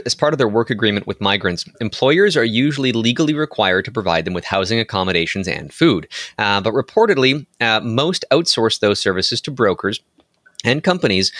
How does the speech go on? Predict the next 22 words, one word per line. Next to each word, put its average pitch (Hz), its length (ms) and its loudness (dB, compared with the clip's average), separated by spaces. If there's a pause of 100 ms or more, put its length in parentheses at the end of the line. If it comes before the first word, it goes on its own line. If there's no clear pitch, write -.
(240)
who 147 100 0
try 135 260 2
to 143 120 -2
keep - 220 -2
the - 60 -8
cost 113 300 0
as 101 140 -2
low 98 180 4
as 123 80 0
possible 87 600 0 (240)
and 101 100 -10
will 101 80 0
sometimes 107 460 -2
cram 92 420 0
up - 100 -12
to - 120 -10
twelve 98 520 0
people 92 460 -2
into 95 480 -4
a 95 120 0
room 80 300 -8
together. 92 460 -2